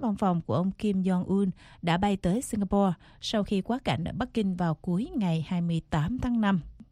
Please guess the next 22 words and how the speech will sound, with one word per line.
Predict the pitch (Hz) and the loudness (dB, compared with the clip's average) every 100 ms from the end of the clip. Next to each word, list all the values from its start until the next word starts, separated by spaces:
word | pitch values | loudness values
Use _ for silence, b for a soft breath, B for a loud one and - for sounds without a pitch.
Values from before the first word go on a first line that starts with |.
| _ _ | _ _
Tòa | 254 233 | 0 2
Bạch | 240 | 2
Ốc | 285 359 | 0 -2
trước | 403 349 | -2 0
đó | 254 | 0
nói | 330 330 | -2 0
rằng | 233 202 190 | 2 4 4
một | 196 214 | 2 0
nhóm | 208 196 339 - | 0 0 0 -2
tiền | 220 190 - | 0 0 0
trạm | 196 165 151 - | 2 2 0 -4
đã | 135 139 | -4 -4
tới | - 202 254 | 0 -2 -2
Singapore | 233 208 196 208 208 185 - | -2 -2 0 2 4 2 0
để | 135 117 180 | -2 -2 0
gặp | 185 - - | -2 -2 -6
phía | - 220 | -2 -2
Bắc | 262 302 - | -2 -6 -2
Hàn, | 196 175 156 - | 0 0 -2 -2
theo | 185 170 | 0 2
Reuters. | 165 170 165 160 - B B B B B B | 0 2 0 0 -8 B B B B B B
N | 190 | 0